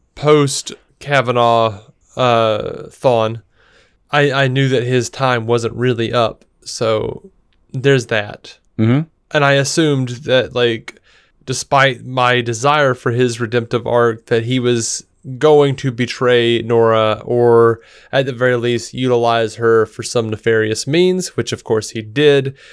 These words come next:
Speaker 1: And I couldn't have been more happy when he tortured that guard before killing him.
Speaker 2: Oh yeah, that, that, yeah, that worked for me. I was also really happy it was Dibny that, uh, kinda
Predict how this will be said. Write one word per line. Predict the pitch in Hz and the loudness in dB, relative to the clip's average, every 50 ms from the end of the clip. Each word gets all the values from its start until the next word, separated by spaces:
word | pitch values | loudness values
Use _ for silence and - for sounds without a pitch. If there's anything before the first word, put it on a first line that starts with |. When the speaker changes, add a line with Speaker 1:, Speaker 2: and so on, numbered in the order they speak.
| - - _ | -20 -20 _
Speaker 1:
And | - 131 131 131 | -4 -2 0 0
I | 131 127 | 0 -2
couldn't | 127 - - 190 196 165 156 151 | -4 -4 -4 -4 -4 -2 -2 -4
have | 135 120 | -4 -2
been | 131 131 123 | -2 -2 -2
more | 120 120 113 | -2 -2 -2
happy | 107 110 113 113 110 - 113 | -2 -2 -4 -4 -4 -4 -6
when | 110 110 107 | -6 -6 -6
he | 113 113 | -8 -10
tortured | - - 117 110 - 120 107 110 | -4 -2 -2 -2 -2 -6 -4 -4
that | 117 110 113 | -4 -4 -2
guard | 117 117 113 113 101 | 0 0 0 0 -2
before | 113 - - 113 | -6 -8 -6 -8
killing | 113 - 175 185 180 175 170 | -4 -2 -2 0 0 0 -2
him. | 170 170 165 - _ _ _ _ _ _ _ _ _ - | -4 -6 -8 -12 _ _ _ _ _ _ _ _ _ -2
Speaker 2:
Oh | 110 107 101 | 2 2 2
yeah, | 87 80 - - _ _ _ | 2 0 -2 -8 _ _ _
that, | 98 95 98 - - _ - | 0 0 0 0 -2 _ -2
that, | 101 98 98 85 - _ _ _ _ - - - 120 - _ _ - | 0 0 0 0 -4 _ _ _ _ -20 -20 -20 -20 -20 _ _ -12
yeah, | 92 90 90 85 82 82 - _ - | -10 -8 -6 -6 -6 -8 -12 _ -2
that | 92 95 95 | 0 0 2
worked | 101 98 90 - - | 2 0 0 -2 -4
for | 95 82 | -4 -4
me. | 69 62 - - _ _ _ _ _ - - | -4 -6 -10 -14 _ _ _ _ _ -6 -2
I | 117 | 0
was | 127 139 | 0 2
also | 170 175 - 180 | 0 0 0 0
really | 123 104 90 92 101 101 117 127 135 123 | 0 -2 -2 -4 -2 0 0 0 0 0
happy | 101 113 113 120 - 117 113 110 | 0 2 0 2 2 0 0 0
it | 101 | -2
was | - 95 90 87 90 | -2 -4 -6 -6 -4
Dibny | 87 101 95 92 98 98 104 107 95 | 0 0 0 2 2 2 0 0 0
that, | - - - _ _ _ - - | -2 -6 -8 _ _ _ -10 -6
uh, | - - - - - - - - - - _ | -6 -6 -4 -6 -8 -12 -14 -20 -20 -20 _
kinda | - 98 92 87 82 - | -6 -4 -4 -2 -4 -4